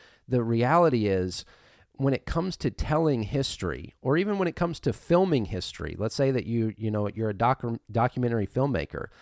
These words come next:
you can't help but tell the story from a certain angle. Th-, this is not even talking necessarily about, like, the agenda of the author, what the author is trying to accomplish by telling the story that way.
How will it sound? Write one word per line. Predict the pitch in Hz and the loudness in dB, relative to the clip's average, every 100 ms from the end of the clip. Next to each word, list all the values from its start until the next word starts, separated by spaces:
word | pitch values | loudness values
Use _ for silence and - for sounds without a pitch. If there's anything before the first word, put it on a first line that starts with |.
| - - - - _ | -20 -20 -20 -20 _
you | 120 113 165 | -8 0 0
can't | 220 - 196 143 - | 0 -2 0 0 -2
help | - 180 139 - - | 0 4 4 2 -6
but | 123 120 - | 0 2 0
tell | - 151 156 147 | -2 4 6 6
the | 117 | 2
story | 104 - 156 143 107 | -2 -2 2 2 2
from | - 110 | 0 -2
a | 98 | -2
certain | - 101 92 - | 0 -2 -2 -4
angle. | 117 120 104 - - - - - - - | -2 0 -2 -6 -10 -18 -20 -20 -6 -2
Th-, | 139 | 0
this | 123 175 190 | 2 2 0
is | 151 | -2
not | 147 139 | 0 2
even | 131 123 104 | 2 0 0
talking | 139 131 131 104 | 2 0 0 -2
necessarily | 107 113 95 - 135 135 | -2 -2 -4 0 2 4
about, | 110 104 98 | 4 2 2
like, | 107 104 | -2 -2
the | 104 | 0
agenda | 95 92 90 117 175 143 | 0 -2 0 2 4 4
of | - 104 90 | 4 0 0
the | 95 | 2
author, | 92 90 101 95 | 4 2 2 2
what | 104 113 | 2 0
the | 127 | 2
author | 107 110 104 | 2 2 0
is | |
trying | - 113 101 | 0 0 0
to | |
accomplish | 92 - - 151 170 131 - | -2 -2 0 0 2 0 2
by | 107 | -2
telling | 95 131 117 | 0 0 0
the | 98 | -2
story | 92 107 95 | -2 0 0
that | 87 78 | 0 0
way. | 110 120 82 | 2 2 0